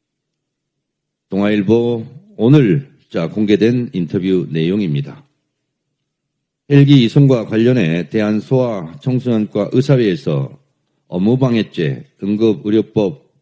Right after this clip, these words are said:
위반죄 등으로 이재명 대표, 천준호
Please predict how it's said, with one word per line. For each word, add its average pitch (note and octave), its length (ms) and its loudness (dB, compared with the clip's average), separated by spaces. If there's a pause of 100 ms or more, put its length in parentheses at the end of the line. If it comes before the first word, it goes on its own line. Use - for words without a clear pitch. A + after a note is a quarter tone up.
(240)
위반죄 G2+ 600 -2
등으로 G#2+ 560 -4
이재명 B2+ 440 -2
대표, G#2+ 460 -2 (640)
천준호 A#2+ 760 -4